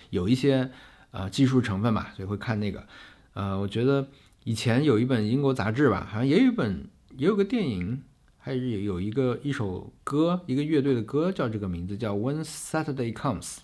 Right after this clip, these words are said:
啊，就是当星期六来的时候啊，这个也是一本足球杂志，这种独立杂志的名字，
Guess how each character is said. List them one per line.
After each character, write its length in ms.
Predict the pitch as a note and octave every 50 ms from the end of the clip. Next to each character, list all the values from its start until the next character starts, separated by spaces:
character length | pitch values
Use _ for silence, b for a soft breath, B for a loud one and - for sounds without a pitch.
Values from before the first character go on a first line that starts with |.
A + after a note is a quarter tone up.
| - _ _
啊， 160 | A#2 - - -
就 100 | - G#2
是 140 | G2+ - B B B B B
当 220 | - D#3+ E3+ F3+ F3
星 220 | F3 - F3+ F3+
期 140 | F3 - F3+
六 160 | E3+ E3 C#3+
来 240 | A2 F#2+ E2 F2 G2
的 120 | B2 C3
时 220 | - - - - F2+
候 220 | F#2+ B2 A2+ F#2
啊， 200 | - - - - -
这 80 | - D#3
个 80 | D3+ C#3+
也 140 | A2+ -
是 120 | - - G3
一 80 | F#3
本 160 | D3+ C3 F#2 F#2
足 140 | - B2
球 100 | C3+ D3
杂 200 | D3 C#3+ G2+ -
志， 340 | - C#3 D3+ B2 F#2+ - - -
这 80 | - G#2+
种 100 | F2 D2+ - - - _
独 100 | - G#2+
立 100 | A#2+ B2+
杂 160 | A2+ A2 F#2 G2
志 200 | - - C3 G#2+
的 280 | F#2+ E2+ D2+ A#1+ - -
名 260 | - F#2+ F2 F2+ G#2 G#2+
字， 240 | A2+ G#2+ E2+ -